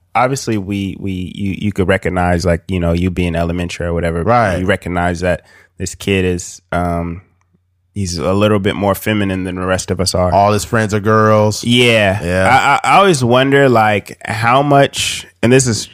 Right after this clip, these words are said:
Speaker 1: no slight to anybody, I don't, I'm not trying to be disrespectful. We're just all, like, thinking out loud and trying to figure this thing out. Um,
Speaker 2: Yeah.
Speaker 1: I always wonder, like, how much of that is your, your D N A or whatever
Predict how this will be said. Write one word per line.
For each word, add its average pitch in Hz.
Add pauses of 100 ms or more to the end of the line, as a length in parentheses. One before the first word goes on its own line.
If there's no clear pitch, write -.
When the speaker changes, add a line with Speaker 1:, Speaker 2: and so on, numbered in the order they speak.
Speaker 1:
no 117
slight 113
to -
anybody, 107
I 101
don't, 104
I'm 110
not 107
trying 104
to 98
be 98
disrespectful. 95
We're 95
just 92
all, 90
like, 80
thinking 92
out 82
loud 87
and 82
trying 90
to 85
figure 90
this 85
thing 85
out. 82 (460)
Um, 104
Speaker 2:
Yeah. 95 (440)
Speaker 1:
I 123
always 135
wonder, 120
like, -
how 156
much 165
of 120
that 110 (680)
is 147 (220)
your, 110 (540)
your 104
D 131
N 127
A 143
or 117
whatever 123